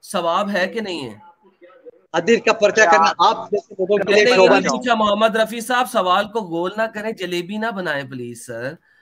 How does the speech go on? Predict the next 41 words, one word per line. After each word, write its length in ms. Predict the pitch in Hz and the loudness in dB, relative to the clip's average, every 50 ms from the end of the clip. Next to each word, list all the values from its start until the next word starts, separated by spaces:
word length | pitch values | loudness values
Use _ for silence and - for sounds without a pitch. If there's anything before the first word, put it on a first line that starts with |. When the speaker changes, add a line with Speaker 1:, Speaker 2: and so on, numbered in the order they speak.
| _ _ _ - | _ _ _ -10
Speaker 1:
हदीस 480 | 165 170 160 147 175 190 202 220 226 - | -8 -8 -6 -6 -6 -8 -6 -8 -8 -8
का 140 | - 240 233 | -6 -6 -6
प्रचार 500 | - 202 220 208 - 208 185 185 202 202 | -4 -4 -8 -6 -6 -6 -4 -4 -4 -6
करना 320 | 202 208 208 196 220 226 | -8 -10 -8 -4 -4 -4
सवाब 420 | 220 - 202 170 170 175 190 190 196 | -4 -6 -8 -6 -4 -4 -4 -4 -4
है 160 | 196 185 196 | -4 -4 -4
कि 140 | 196 214 190 | -6 -8 -10
नहीं? 240 | 175 147 120 107 101 - - - - - - - _ _ _ _ _ _ - _ - - _ _ _ _ - | -8 -10 -10 -12 -16 -20 -20 -20 -20 -20 -20 -20 _ _ _ _ _ _ -20 _ -20 -20 _ _ _ _ -8
हाँ 160 | 160 170 202 | -4 -2 0
या 40 | 214 | 0
ना? 40 | 214 | 0
Speaker 2:
हदीस 260 | 208 - 220 220 - | 2 2 2 2 2
का, 120 | - 220 208 - _ _ _ _ _ _ _ _ _ _ _ _ _ - 147 | 0 0 0 0 _ _ _ _ _ _ _ _ _ _ _ _ _ -2 0
हदीस 320 | 156 165 160 202 226 220 | 0 2 2 0 -2 0
का 120 | - 220 208 | 2 0 2
प्रचार 300 | 208 208 202 196 220 214 | 2 2 2 2 0 0
करना 240 | 214 214 202 208 202 | 2 2 2 2 0
सवाब 240 | 202 202 208 208 | 2 2 2 4
है, 60 | 214 208 | 4 2
लेकिन 180 | 208 180 208 | 2 2 2
आप 220 | 185 175 185 190 180 | 2 4 4 4 2
जैसे 200 | 214 202 202 202 | 2 2 4 4
लोगों 220 | 196 185 202 202 | 6 6 4 4
के 120 | 190 196 | 4 4
लिए 100 | 214 208 | 4 4
Speaker 1:
ओके, 100 | 190 170 | 4 4
Speaker 2:
शोभा 240 | 156 185 185 175 196 | 6 6 6 6 4
Speaker 1:
हदीस 200 | 196 226 247 226 | 2 0 -4 -8
का 220 | - - 240 240 240 | -6 -4 -4 -4 -4
प्रचार 460 | 233 - 220 208 214 220 220 220 226 | -6 -8 -10 -8 -4 -4 -4 -4 -4
करना 300 | 220 233 233 233 233 226 | -4 -6 -4 -2 -2 -4
सवाब 400 | 226 226 202 190 196 196 180 165 | -2 -2 -2 0 0 0 0 -2
है, 260 | 139 135 131 131 135 | -2 -4 -6 -8 -6
बेहतरीन। 560 | 160 175 180 180 - - 165 143 127 107 101 - - - - - - - | -6 -4 -4 -6 -4 -6 -6 -4 -6 -10 -12 -16 -20 -20 -20 -20 -12 -6
अब 120 | - 190 190 | -6 -4 -4
मुझे 220 | 220 226 208 240 | -4 -6 -4 -6
ये 180 | 233 214 220 247 | -6 -2 -2 -2
बताइए, 640 | 208 - 214 - 190 165 156 151 151 147 151 160 175 | 0 -2 -2 -2 -2 -2 -2 -4 -6 -6 -4 -4 -4
मोहम्मद 500 | 185 185 170 147 147 147 165 180 202 214 - - | -4 -6 -8 -8 -8 -10 -8 -8 -10 -10 -8 -8
साहब 380 | 180 165 165 165 165 165 160 | -8 -6 -6 -6 -6 -6 -6
ने 360 | 143 127 120 117 113 117 139 | -8 -6 -6 -8 -10 -12 -14